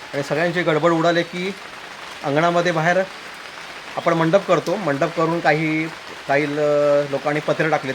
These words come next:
पण काही लोकांचे, अ, कागद, कागद टाकूनच बन-, दरवर्षी बनवलं जातं. आमचं पण सेमच आहे, कागद टाकून आम्ही करतो दरवर्षी.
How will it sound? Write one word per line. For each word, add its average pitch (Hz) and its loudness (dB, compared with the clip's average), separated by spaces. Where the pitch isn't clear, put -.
पण 143 0
काही 139 2
लोकांचे, 147 -2
अ, 135 2
कागद, 156 0
कागद 151 2
टाकूनच 170 0
बन-, 147 2
दरवर्षी 151 0
बनवलं 139 4
जातं. 156 -2
आमचं 151 0
पण 180 0
सेमच 180 4
आहे, 160 4
कागद 156 0
टाकून 160 -2
आम्ही 156 0
करतो 139 0
दरवर्षी. 135 0